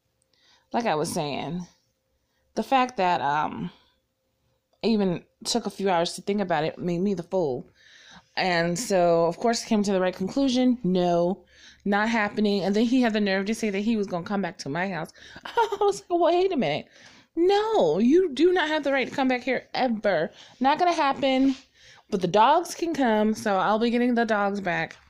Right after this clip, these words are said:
'cause he can't take them to where he's moving to now. So he found a place, and the girls, you know, they found a place without him in Virginia.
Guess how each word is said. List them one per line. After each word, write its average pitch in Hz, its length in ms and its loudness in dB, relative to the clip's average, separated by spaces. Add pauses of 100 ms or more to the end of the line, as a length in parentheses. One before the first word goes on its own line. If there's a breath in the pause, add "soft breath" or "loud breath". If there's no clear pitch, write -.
(540 soft breath)
'cause 196 140 -2
he 208 60 -4
can't 202 200 0
take 196 140 -2
them 190 140 0
to 190 100 -4
where 175 120 0
he's 180 320 -4
moving 170 340 -4
to 160 160 -6
now. - 220 -6
So - 160 -6
he 208 80 -2
found 233 200 0
a - 20 -2
place, 202 400 -2 (420 loud breath)
and 151 180 -4
the 147 40 -4
girls, 208 500 2
you 185 100 2
know, 180 340 0
they 185 200 0
found 214 180 0
a 214 60 -2
place 214 180 0
without 196 240 -2
him 214 120 2
in 202 60 0
Virginia. 190 520 0